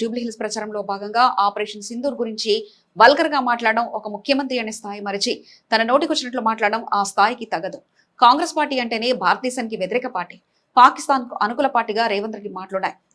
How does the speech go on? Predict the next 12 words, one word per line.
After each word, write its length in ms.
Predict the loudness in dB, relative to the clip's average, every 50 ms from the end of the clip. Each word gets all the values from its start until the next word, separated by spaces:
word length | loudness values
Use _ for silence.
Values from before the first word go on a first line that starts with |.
| _ -4 -2
ఇకనైనా 280 | 0 2 4 4 4 2
ముఖ్యమంత్రి 380 | 2 0 0 -2 -2 -2 -2 0 2
స్థాయి 160 | 2 2 2 2
మాటలు 260 | -2 0 0 -2 -2 -4 -6 _ _ _ -4 -4
ముఖ్యమంత్రి 380 | -2 0 0 0 0 -2 -2 -2 -2
తగ్గట్టుగానే 540 | 0 0 0 0 2 0 0 -2 -2 -4 -6 -8 _ -10 -6 -2
ఉండాలి 280 | 0 2 2 2 0 -2
అని 120 | -4 -6 -4 -4 -2
తప్ప 140 | 4 6 8 8 6 4 0 _ _ _ -6 -2
చిన్న 120 | 0 0 0 0 2
స్థాయిగా 300 | 0 0 2 0 0 0 0
మాట్లాడి 360 | -2 0 0 0 0 0 -2